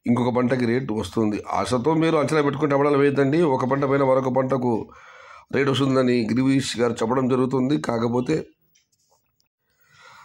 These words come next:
ఎకరాకు రెండు లక్షల వరకు ఖర్చు వస్తుంది, డబ్బున్న వాళ్ళకైతే పర్వాలేదు, అప్పో సప్పో చేసేవాళ్ళు మళ్ళీ మళ్ళీ పంటలు వేయాలంటే దేవుడే కాపాడాలి. ఇక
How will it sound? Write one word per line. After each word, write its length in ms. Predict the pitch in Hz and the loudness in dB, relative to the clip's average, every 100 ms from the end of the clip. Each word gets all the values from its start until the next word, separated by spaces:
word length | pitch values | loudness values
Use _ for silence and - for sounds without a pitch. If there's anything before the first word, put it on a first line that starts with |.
| - | -8
ఎకరాకు 720 | 110 127 143 156 147 123 87 - _ _ _ 104 | -2 0 0 0 0 -2 -4 -10 _ _ _ -2
రెండు 180 | 135 143 | 0 0
లక్షల 260 | 135 127 | 0 0
వరకు 220 | 131 147 - | 0 0 -2
ఖర్చు 260 | 127 123 | -4 0
వస్తుంది, 600 | 151 151 131 127 151 131 - _ _ _ _ - - _ _ - | -2 0 -2 0 0 -2 -8 _ _ _ _ -20 -20 _ _ -6
డబ్బున్న 320 | 117 127 143 | -2 0 2
వాళ్ళకైతే 360 | 143 139 139 143 | 2 2 2 0
పర్వాలేదు, 480 | 131 135 135 135 135 | 0 2 2 2 0
అప్పో 280 | 120 135 | -2 -2
సప్పో 220 | 127 127 127 | -2 -2 0
చేసేవాళ్ళు 520 | 127 117 123 127 120 | 0 0 2 2 2
మళ్ళీ 280 | 113 113 127 | 0 0 0
మళ్ళీ 280 | 120 123 | 0 0
పంటలు 360 | 117 117 113 120 | 0 -2 0 0
వేయాలంటే 600 | 117 117 110 107 110 - - _ _ - | 2 0 0 -2 -4 -6 -10 _ _ -12
దేవుడే 280 | 87 101 110 | -4 -2 0
కాపాడాలి. 600 | 110 113 113 107 117 - _ _ - - _ _ _ - | -2 -2 -2 -2 -4 -10 _ _ -20 -20 _ _ _ -8
ఇక 160 | 98 | -6